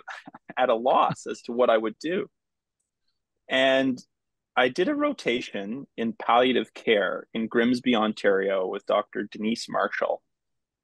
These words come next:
who has been a real leader in the field of palliative care, and in particular in, uh, public health approaches to palliative care and compassionate communities paradigms here in Ontario. And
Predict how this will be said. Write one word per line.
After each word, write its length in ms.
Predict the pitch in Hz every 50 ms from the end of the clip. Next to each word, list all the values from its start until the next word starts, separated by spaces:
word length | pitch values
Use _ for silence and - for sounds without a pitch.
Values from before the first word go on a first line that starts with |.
| - -
who 80 | 117
has 140 | 113 107 104
been 240 | - 123 117 113 113
a 80 | 107
real 360 | 101 101 110 117 117 113 107 107
leader 560 | 110 117 127 135 123 110 104 101 98 98 - _
in 340 | - 113 104 101 98 98 95
the 80 | 92 104
field 420 | - - - 113 104 104 101 92
of 120 | 98 95 -
palliative 400 | - - 110 110 101 104 - -
care, 320 | - - 104 107 107 107
and 140 | 104 104 98
in 180 | 101 101 - -
particular 840 | - - - - - - - - - - - 110 107 101 104 104 104
in, 340 | 104 - 107 107 101 101 101 - _ _ _ _ _ _ _ _ _ -
uh, 80 | - 98
public 300 | - - 131 123 120 -
health 160 | - 104 98 -
approaches 500 | 104 - - 101 - - 123 - - - - _ - - - - 107
to 100 | - -
palliative 360 | - - 104 101 98 98 -
care 180 | - - 104 101
and 180 | 101 101 98 98
compassionate 540 | - - - - 113 107 - - - -
communities 440 | - - 110 113 113 120 113 107 101
paradigms 540 | - - 98 95 95 95 92 95 - - -
here 180 | - 107 98 95
in 80 | 95
Ontario. 440 | 95 104 - - 113 101 101 95 - - _ _ _ _ _ _ _ _ _ _ _ _ _ _ _ _ _ _ _ _ - - - - - - - - _ _ -
And 480 | 127 123 123 120 120 120 120 120 117